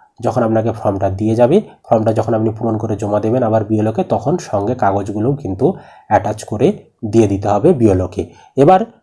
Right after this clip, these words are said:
বারোটি কাগজ কি কি এখানে লিস্ট দেওয়া রয়েছে, লিস্ট দেখুন, আমি আপনাদেরকে দেখিয়ে দিচ্ছি। তো এখানে ইংরাজিতে দেওয়া রয়েছে, আমি একটু সহজভাবে আপনাকে বোঝানোর জন্য আমি বাংলাতে বিষয়টা বলে দিচ্ছি। দেখুন,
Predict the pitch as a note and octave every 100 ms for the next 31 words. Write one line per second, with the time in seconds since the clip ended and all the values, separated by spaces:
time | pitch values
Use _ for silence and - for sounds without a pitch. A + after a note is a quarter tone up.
0 | - G#2+ G3 - D3+ D#3 D#3 D3+ C3 B2+
1 | F3 B2 C3+ B2 G#2+ C#3 - B2+ A2+ A#2+
2 | A#2+ B2 D3 F#3+ - - - - B2 D3+
3 | - - A#2 B2+ D#3+ D3+ A#2 A2 A2 A2+
4 | B2+ B2 - _ - A2 A#2 A2+ C3+ A#2+
5 | - G3 - _ _ - A2 A2 A2 B2+
6 | B2 A#2+ B2+ C#3+ B2+ C3 C3+ D3 G3+ C#3
7 | - D3 A#2+ B2+ A#2+ C3 C#3 B2 A#2+ B2+
8 | A2 G#2+ A2+ A2 A2+ D3+ G3 - - -
9 | A#2 G#2+ G#2+ A2+ A#2 A#2+ A2 A#2 A#2 G#2+
10 | G#2+ G#2+ A2 - G#2 F#2+